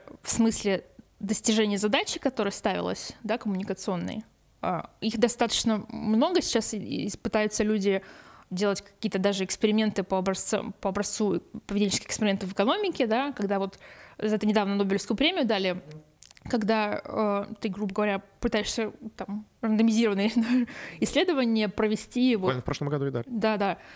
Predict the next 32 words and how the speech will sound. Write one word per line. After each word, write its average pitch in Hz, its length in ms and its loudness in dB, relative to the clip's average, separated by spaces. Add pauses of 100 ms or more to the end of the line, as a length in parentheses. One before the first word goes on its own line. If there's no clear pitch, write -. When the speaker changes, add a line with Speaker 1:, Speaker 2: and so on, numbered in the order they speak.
(320)
Speaker 1:
в-, 180 140 -6
на 190 140 0
людях. 196 320 0
Вот 214 120 0
такие 294 320 2
даже 240 160 2
методы 220 260 2
появляются. 190 560 0
Появляются 190 380 -2
попытки - 340 -4
какие-то 202 320 -2
отслеживать 190 580 0
изменения 196 540 2
настроений, 262 800 2
а, 185 140 -2
изменения 185 640 0 (240)
взглядов 262 480 0 (200)
Speaker 2:
Ну, 214 140 0
Speaker 1:
на 214 80 2
Speaker 2:
банальный 123 320 2
соцопрос. 131 500 -2 (220)
Speaker 1:
Да, 226 300 4
ну, 214 80 -4
то 254 40 2
есть 254 120 -2
вот 240 100 -6
всё, 247 140 0
всё 311 160 4
это 269 100 0
пытается, 254 540 -2 (520)
э, 202 300 0 (140)
как-то, - 240 -2